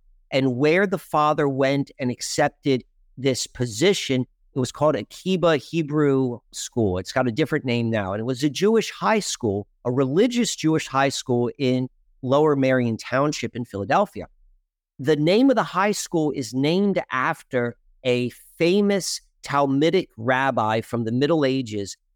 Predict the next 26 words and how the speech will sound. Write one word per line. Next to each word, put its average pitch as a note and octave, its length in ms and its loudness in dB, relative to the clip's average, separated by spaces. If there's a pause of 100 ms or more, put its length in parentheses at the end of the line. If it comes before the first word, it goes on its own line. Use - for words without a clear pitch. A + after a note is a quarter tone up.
(120)
And C3 420 0
he E3 220 -2
was D#3 200 0
known E3 380 2
as C#3 300 -4
being C3+ 480 0 (200)
this C3 240 -4
phenomenal D3 960 0
Kabbalistic C#3+ 760 -2
magician. A2+ 720 -4 (360)
And C3 320 0
he C#3 160 -2
invented D3+ 540 0
this C3 220 -4
ritual B2+ 480 -2
where A#2 120 -2
he E3+ 320 -2
and D#3 120 2
these C#3 180 0
other, C#3 300 2
like, B2 220 0
rabbis C3 720 0
would B2 160 -4
meet C#3 360 -2
every C#3+ 320 2
Sabbath, C3+ 640 -2